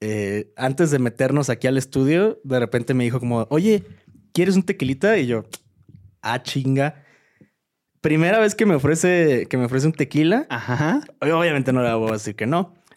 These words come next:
Speaker 1: pero sí fue como,
Speaker 2: Che,
Speaker 1: como
Speaker 2: viejo
Speaker 1: por, como,
Speaker 2: borracho.
Speaker 1: ah, claro. Así como, "¿por qué tienes un tequila si tú no tomas?".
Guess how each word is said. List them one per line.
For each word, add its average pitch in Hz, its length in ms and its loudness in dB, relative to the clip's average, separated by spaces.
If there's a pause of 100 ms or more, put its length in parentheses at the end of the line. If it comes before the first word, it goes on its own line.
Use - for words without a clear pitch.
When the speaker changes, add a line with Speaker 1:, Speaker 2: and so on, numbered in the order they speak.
(120)
Speaker 1:
pero 143 220 2
sí 139 120 2
fue 147 200 0
como, 147 460 0
Speaker 2:
Che, - 60 -20 (120)
Speaker 1:
como 151 160 2
Speaker 2:
viejo 120 160 2
Speaker 1:
por, 127 280 2
como, - 160 2
Speaker 2:
borracho. 139 200 -2
Speaker 1:
ah, - 40 -6
claro. 143 380 -4 (400)
Así 147 160 -4
como, 151 220 0
"¿por 147 140 -2
qué 165 100 -2
tienes 196 260 2
un 196 100 2
tequila 180 340 2
si 151 120 -2
tú 143 140 -2
no 143 120 0
tomas?". 139 440 -4